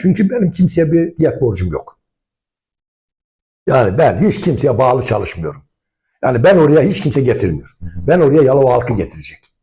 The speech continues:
Ben Yalova halkına karşı sorumluyum.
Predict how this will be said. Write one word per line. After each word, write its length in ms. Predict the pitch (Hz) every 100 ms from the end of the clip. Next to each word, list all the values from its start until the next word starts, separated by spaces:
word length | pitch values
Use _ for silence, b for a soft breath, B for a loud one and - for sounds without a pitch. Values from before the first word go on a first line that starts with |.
| _ _ _ _ _ _ _ _ _ _
Ben 180 | 185 214
Yalova 260 | 160 165 156
halkına 300 | 123 117 117
karşı 320 | 101 95 87
sorumluyum. 480 | - 85 71 71